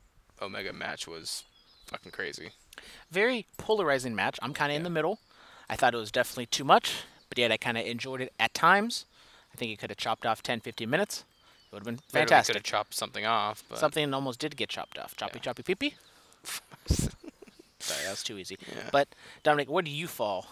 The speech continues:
Speaker 2: on this, uh, divisive topic?
Speaker 1: I mean, don't get me wrong.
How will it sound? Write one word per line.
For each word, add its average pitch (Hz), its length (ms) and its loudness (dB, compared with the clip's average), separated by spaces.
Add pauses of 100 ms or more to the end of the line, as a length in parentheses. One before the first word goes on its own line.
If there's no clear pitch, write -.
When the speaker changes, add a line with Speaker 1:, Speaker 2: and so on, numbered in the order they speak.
(180)
Speaker 2:
on 107 200 -6
this, 104 220 -8
uh, 104 160 -4
divisive 101 420 -2
topic? - 420 -8 (640)
Speaker 1:
I 190 100 0
mean, 294 500 -6 (2000)
don't 233 140 4
get 247 120 2
me 202 120 2
wrong. 123 400 2